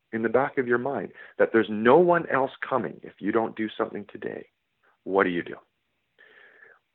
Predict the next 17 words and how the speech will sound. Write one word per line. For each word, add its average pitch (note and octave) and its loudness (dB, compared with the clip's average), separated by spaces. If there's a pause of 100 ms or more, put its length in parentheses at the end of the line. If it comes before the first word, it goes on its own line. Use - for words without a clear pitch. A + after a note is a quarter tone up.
(260)
And, A2 6
and A2 4
how C3 6
do C#3+ 6
you, C3+ -2
how A#2+ 4
do C3 2
you, G#2+ -2
how B2 2
do B2 2
you F#2+ -4 (240)
feel - -2 (300)
knowing A#2+ 2
that, G#2 4
well, A2 6
what A2 4
if C#3 6